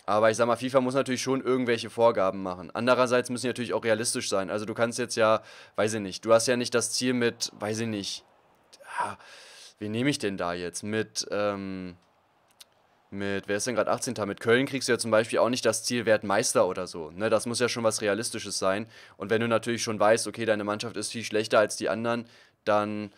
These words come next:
muss ich das jetzt wieder lauter machen, weil jetzt ist es wieder, ey, Junge, Robi, es ist scheiße, ey.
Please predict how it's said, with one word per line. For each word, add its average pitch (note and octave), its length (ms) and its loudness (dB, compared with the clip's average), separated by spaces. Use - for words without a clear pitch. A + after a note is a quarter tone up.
muss A2+ 140 -6
ich G#2 40 -8
das G#2+ 120 -4
jetzt G2+ 140 -10
wieder G2+ 120 0
lauter A#2 300 4
machen, A#2 200 -2
weil A2 60 0
jetzt G#2+ 120 -4
ist G#2 100 -8
es F#2+ 100 -12
wieder, G2+ 120 -4
ey, G2 60 -6
Junge, E2+ 300 -12
Robi, - 260 -14
es - 140 -10
ist - 160 -6
scheiße, - 580 -8
ey. G1+ 180 -16